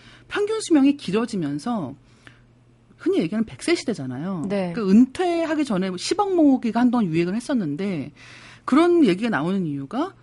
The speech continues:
Speaker 1: 은퇴는 육십 정도에 하는데, 보통 뭐 오십오 세 정도에서 이제 육십 세 사이에 은퇴를 하죠. 근데 은퇴를 한 다음에 남은 생이 그만큼인 거예요.
Speaker 2: <gasps> 어떡해. 진짜
Speaker 1: 그렇죠.
Speaker 2: 너무 기네요.
Speaker 1: 네. 그리고 심지어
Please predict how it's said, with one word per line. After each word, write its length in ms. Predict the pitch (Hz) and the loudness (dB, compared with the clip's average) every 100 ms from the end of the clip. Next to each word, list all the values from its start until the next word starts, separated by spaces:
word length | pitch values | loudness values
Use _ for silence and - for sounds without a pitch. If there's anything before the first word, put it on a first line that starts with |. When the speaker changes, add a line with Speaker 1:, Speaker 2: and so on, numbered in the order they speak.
| _ _ 202 | _ _ 4
Speaker 1:
은퇴는 680 | 262 349 381 403 392 415 359 - - | 6 6 2 -4 -2 -4 -8 -14 -6
육십 360 | 202 - - - | -4 -4 -8 0
정도에 320 | 294 262 214 | 2 4 2
하는데, 480 | 214 311 220 113 120 _ - | 2 2 2 -2 -10 _ -6
보통 240 | 202 226 | -2 0
뭐 100 | 180 | 0
오십오 320 | 156 175 151 | -2 -4 -4
세 160 | 160 190 | -2 -2
정도에서 720 | 156 139 147 139 76 147 156 | -2 -4 -4 -6 -8 -10 -6
이제 100 | 147 | -6
육십 240 | 156 - | -6 -8
세 80 | - | -8
사이에 220 | 202 190 | -6 -4
은퇴를 340 | 160 156 202 208 | -4 -6 -6 -4
하죠. 220 | 262 208 | -4 -2
근데 260 | 196 240 254 - - - - | -2 -2 -4 -8 -20 -6 4
은퇴를 320 | 220 262 370 | 6 6 2
한 200 | 359 381 | 2 2
다음에 380 | 370 311 262 294 | 4 6 6 6
남은 400 | 135 170 277 302 | 6 8 8 6
생이 300 | 294 262 294 | 4 2 0
그만큼인 580 | - 220 320 214 151 135 | 2 2 2 0 -6 -6
거예요. 200 | 120 120 | -10 -8
Speaker 2:
<gasps> 960 | 285 285 269 247 233 220 - - - - | -6 -6 -8 -10 -14 -16 -18 -20 -16 -8
어떡해. 800 | 226 240 - 302 311 - 247 220 | -4 -4 -2 -2 -2 -2 -6 -4
진짜 360 | 214 214 220 | -4 -4 -4
Speaker 1:
그렇죠. 80 | 165 | -4
Speaker 2:
너무 280 | 175 208 294 | -2 -2 -4
기네요. 640 | 208 175 165 165 165 165 | -2 -2 -2 -4 -6 -6
Speaker 1:
네. 60 | 160 | 2
그리고 100 | 285 | 2
심지어 440 | 330 403 381 370 | 2 -2 -2 -2